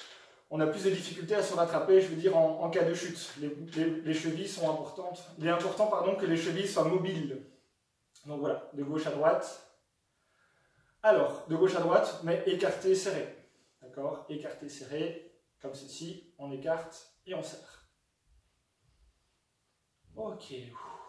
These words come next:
on continue à bien respirer, on essaie d'élever toujours au maximum de ses capacités, et ensuite on fait un pied vers l'avant,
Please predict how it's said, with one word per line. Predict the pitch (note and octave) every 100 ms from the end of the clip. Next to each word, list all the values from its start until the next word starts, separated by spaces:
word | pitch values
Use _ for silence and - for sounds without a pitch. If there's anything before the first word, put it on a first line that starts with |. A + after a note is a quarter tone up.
| - - C#3+
on | C#3
continue | D3 C#3+ D3+ D#3 D3 - - _ - _
à | C3+ C3
bien | D3 D3
respirer, | C#3+ C#3 D#3+ F3 G#3 G#3+ A3 - -
on | D#3
essaie | D#3 D#3+
d'élever | D3+ D3+ C#3+ D#3
toujours | D#3+ D3+ E3+ - - -
au | A3+
maximum | G3+ - F#3 E3+
de | D#3+
ses | D3+
capacités, | D3+ C#3 - C#3 B2 E3+ F#3+ - - _ _ _ _
et |
ensuite | G3+ F#3 G3+ G3+
on | G#3+
fait | F#3+ D#3 -
un | A3
pied | A#3+ A#3
vers | F#3+ E3
l'avant, | - - -